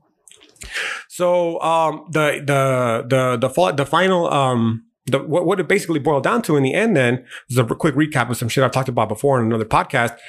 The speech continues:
is that, um, you know, they decided to draw the borders where they did because they would have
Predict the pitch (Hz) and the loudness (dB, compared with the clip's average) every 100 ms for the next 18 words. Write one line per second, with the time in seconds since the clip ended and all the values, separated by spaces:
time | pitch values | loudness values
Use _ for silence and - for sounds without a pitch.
0 | - - 151 151 143 117 147 147 135 135 | -20 -8 0 0 0 0 0 2 0 -2
1 | 147 139 127 123 117 113 110 _ - _ | -2 0 2 0 0 -2 -6 _ -20 _
2 | _ - 165 151 131 127 - _ _ - | _ -4 0 2 0 -2 -6 _ _ -4
3 | 139 151 131 135 196 165 135 160 127 113 | 2 2 0 -2 0 0 0 0 0 0
4 | 220 185 120 143 113 156 247 151 123 - | 0 0 0 -2 -2 0 0 0 -4 -18
5 | - - 135 147 151 139 120 - - 151 | -18 -4 -2 2 2 2 0 -10 -4 0
6 | 151 139 156 127 | 2 0 0 -2